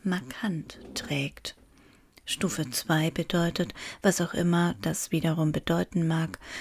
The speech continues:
von einer markanten Wetterlage ist die Rede,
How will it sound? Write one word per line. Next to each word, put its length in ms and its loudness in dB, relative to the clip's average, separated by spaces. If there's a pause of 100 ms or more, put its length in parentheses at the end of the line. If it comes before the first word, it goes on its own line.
von 220 4
einer 300 0 (140)
markanten 840 0
Wetterlage 680 0
ist 320 -4
die 100 2
Rede, 400 2